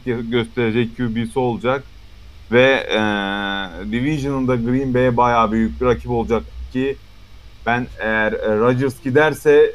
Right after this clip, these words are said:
Green Bay'in önünde tamamlayacaklarını düşünüyorum sezonu ve, e, playoff'a gireceğini düşünüyorum bu sene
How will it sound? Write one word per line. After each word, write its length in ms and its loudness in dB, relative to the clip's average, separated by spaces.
Green 400 2
Bay'in 160 2
önünde 280 0
tamamlayacaklarını 880 -2
düşünüyorum 520 -8
sezonu 420 -6
ve, 120 0
e, 340 -6
playoff'a 440 0
gireceğini 420 -2
düşünüyorum 520 -8
bu 80 -12
sene 300 -10